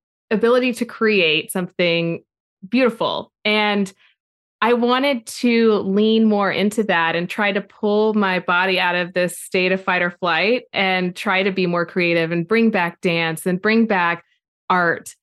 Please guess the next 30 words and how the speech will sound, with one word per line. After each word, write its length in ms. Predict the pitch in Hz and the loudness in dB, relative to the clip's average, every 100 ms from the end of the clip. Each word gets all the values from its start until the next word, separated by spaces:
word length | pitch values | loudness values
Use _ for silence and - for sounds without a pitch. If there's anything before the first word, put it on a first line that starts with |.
| - | -4
and 120 | 208 | 0
all 120 | 196 | 2
these 180 | 190 190 | 2 2
things 200 | 202 190 | 2 0
I 40 | 185 | 0
used 180 | 180 | 0
to 80 | 190 | -2
love 180 | 180 170 | -2 -2
as 80 | 170 | -4
a 60 | |
kid. 420 | 190 302 196 - - _ _ _ _ - | -2 0 0 -2 -10 _ _ _ _ -4
And 500 | 214 208 208 208 202 - | 0 0 0 0 -2 -2
my 120 | 208 | -2
husband 320 | 208 254 262 254 | 0 0 0 2
and 120 | 233 | 2
I 120 | 208 | 2
decided, 840 | 202 202 208 196 196 190 185 185 - | 0 -4 -4 -2 0 2 2 0 -4
he 180 | 202 | -2
had 140 | 208 196 | -2 0
written 220 | 202 202 | 0 0
this 180 | 185 - | -2 -4
script, 580 | - 240 214 190 - - _ _ - | -4 -2 0 -2 -8 -20 _ _ -4
and 580 | 190 190 185 185 180 - _ _ _ _ _ _ _ _ _ _ _ - | -2 0 0 0 -2 -2 _ _ _ _ _ _ _ _ _ _ _ -4
before 360 | 226 233 226 | 0 2 4
we 80 | 220 | 4
had 80 | 214 | 2
taken 320 | 220 196 190 | 2 0 2
it 160 | 185 180 | 0 0
to 140 | - 190 | 0 0
the, 480 | 180 180 175 180 | 2 2 0 -4